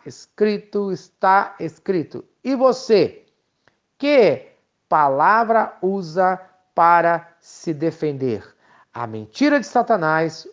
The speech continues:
ou a verdade de Deus? Amém. Se esta mensagem abençoou a sua vida, compartilhe com quem você ama. Vamos orar?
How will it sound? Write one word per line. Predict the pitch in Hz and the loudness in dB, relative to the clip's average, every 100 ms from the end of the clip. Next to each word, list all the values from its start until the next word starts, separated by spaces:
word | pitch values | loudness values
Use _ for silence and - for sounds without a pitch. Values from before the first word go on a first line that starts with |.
| _ | _
ou | 202 175 185 202 - _ _ _ _ | 2 4 4 2 -8 _ _ _ _
a | 143 147 | -4 -4
verdade | 127 127 107 110 - 135 135 147 160 135 165 180 - _ _ _ | -2 -6 -8 -16 -10 0 2 2 0 -4 -12 -12 -14 _ _ _
de | 120 123 | -16 -12
Deus? | 131 113 107 95 90 - _ _ | -10 -8 -8 -8 -14 -20 _ _
Amém. | 139 131 110 95 | -6 -6 -6 -12
Se | 90 - | -8 0
esta | 220 220 233 | 2 2 0
mensagem | 220 214 - 156 156 151 160 160 - - - _ | 0 -2 2 2 2 2 -4 -4 -14 -20 -20 _
abençoou | 175 196 233 240 208 220 220 - 175 165 139 | 2 4 4 2 0 -2 -4 -8 -2 2 2
a | |
sua | 123 - 160 170 | 2 -4 0 0
vida, | 185 127 127 127 131 131 - - _ _ | 0 -2 -4 0 -2 -2 -8 -20 _ _
compartilhe | - 139 151 170 - - 185 - - - 127 123 127 127 131 - _ _ | -2 2 2 0 -6 -2 -2 -4 -12 -12 -6 -6 -4 -6 -8 -10 _ _
com | - 113 95 - | -2 -2 -2 -8
quem | - 123 123 127 _ _ - | -2 -2 -2 -8 _ _ -18
você | 104 104 - - 127 131 - _ _ _ _ | -10 -8 -10 -8 -4 -4 -6 _ _ _ _
ama. | - 135 110 92 - _ - - | 0 2 2 -6 -10 _ -20 -20
Vamos | - 120 156 151 135 | -6 2 2 2 0
orar? | 135 139 170 175 - - | 2 4 4 2 -4 -20